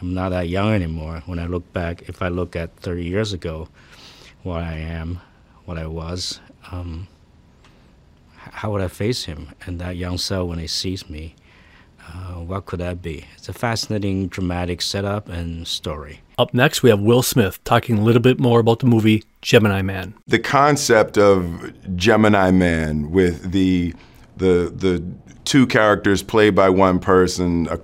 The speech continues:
Speaker 3: across generations, um, the technology didn't exist really until today to be able to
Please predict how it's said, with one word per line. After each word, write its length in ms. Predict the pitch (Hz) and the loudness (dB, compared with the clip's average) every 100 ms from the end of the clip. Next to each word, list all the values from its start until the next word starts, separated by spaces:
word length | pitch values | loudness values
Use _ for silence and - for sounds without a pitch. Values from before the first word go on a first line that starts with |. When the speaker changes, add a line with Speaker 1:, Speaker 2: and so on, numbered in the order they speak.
| - | -10
Speaker 3:
across 520 | 87 - 113 101 98 90 | -8 -4 2 4 4 2
generations, 960 | 104 98 95 98 98 95 90 85 85 - - - - - | 2 4 4 4 2 0 0 -2 -4 -10 -20 -20 -4 2
um, 480 | 101 95 92 90 - - - | 6 6 4 2 -4 -14 -6
the 80 | |
technology 1200 | - 139 127 110 117 120 120 87 104 98 92 85 - - _ - - - - 95 | 0 0 4 4 6 6 4 4 4 4 2 0 -6 -18 _ -20 -20 -18 -12 -2
didn't 460 | 104 113 107 101 95 - | 2 4 4 2 2 0
exist 600 | 101 87 82 113 110 - | 0 0 2 4 4 0
really 380 | 95 98 95 90 | 2 4 4 2
until 420 | 87 98 90 85 | 2 4 4 4
today 720 | - 80 90 110 92 85 82 - - | -2 0 4 6 6 4 -2 -8 -4
to 120 | - | -2
be 340 | 101 110 104 98 | 2 4 4 4
able 560 | 107 101 82 92 87 | 4 4 4 4 4
to 600 | 80 - 95 87 85 80 | 0 0 0 2 0 -4